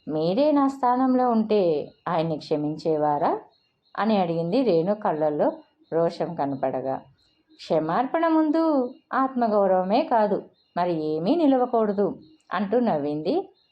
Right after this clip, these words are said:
కమల. రేణు ముఖంలో అప్రసన్నత గమనించి, "పోనండి, మీకు ఎలా తోస్తే అలా చేయండి. మనసు అంగీకరించినప్పుడు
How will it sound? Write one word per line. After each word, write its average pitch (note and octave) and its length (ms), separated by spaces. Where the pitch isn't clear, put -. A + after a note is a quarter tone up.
కమల. D3+ 380
రేణు F#4+ 280
ముఖంలో A#3+ 640
అప్రసన్నత G#3+ 640
గమనించి, E3+ 840
"పోనండి, E3 540
మీకు F3+ 220
ఎలా F3 280
తోస్తే E3 420
అలా G3+ 200
చేయండి. D3+ 640
మనసు F#3 300
అంగీకరించినప్పుడు F3 1160